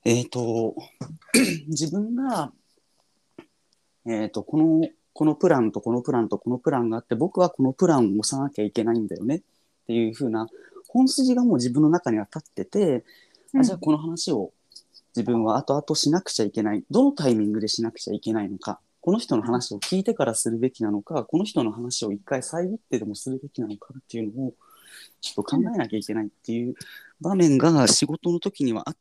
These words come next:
Speaker 1: たりとかしたんで、
Speaker 2: うん。
Speaker 1: まあ、あの、<clears throat> 慣れ、慣れかな。で、
Speaker 2: うん。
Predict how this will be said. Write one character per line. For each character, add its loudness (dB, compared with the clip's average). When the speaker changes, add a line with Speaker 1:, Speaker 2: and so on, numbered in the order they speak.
Speaker 1:
た -4
り -4
と -18
か -14
し 0
た -4
ん -4
で、 2
Speaker 2:
う 2
ん。 -6
Speaker 1:
ま -2
あ、 4
あ 4
の、 -2
<clears throat> 0
慣 -2
れ、 -4
慣 -20
れ -14
か -10
な。 -12
で、 -4
Speaker 2:
う 4
ん。 2